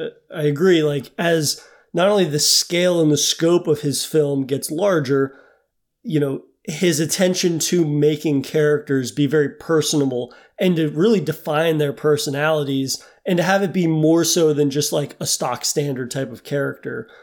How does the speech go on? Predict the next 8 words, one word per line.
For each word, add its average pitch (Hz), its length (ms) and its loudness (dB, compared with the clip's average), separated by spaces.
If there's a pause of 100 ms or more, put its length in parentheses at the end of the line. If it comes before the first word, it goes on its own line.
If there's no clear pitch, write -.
(220)
um, 143 300 -4
I 160 80 -4
think 147 240 -2
is 143 140 -2
definitely 156 360 0
something 139 440 -2
that 135 460 -6
was 135 640 -2